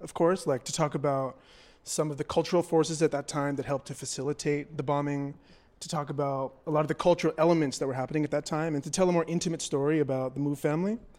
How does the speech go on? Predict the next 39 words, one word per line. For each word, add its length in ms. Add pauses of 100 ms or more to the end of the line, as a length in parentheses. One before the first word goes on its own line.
(400)
uh, 440 (200)
you 120
know, 240
a 20
family 420
whose 160
story 360
has 80
essentially 420
been 140
obscured 440
in 60
the 60
public 420
for 140
the 80
past 240
forty 260
years. 440 (600)
Um, 220
and 100
one 100
of 40
the 80
first 260
times 300
that 100
we're, 580
you 80
know, 80
telling 280
the 60
fifty-year 440
history 320
of 80
the 60
organization. 560 (380)
And 60
so, 340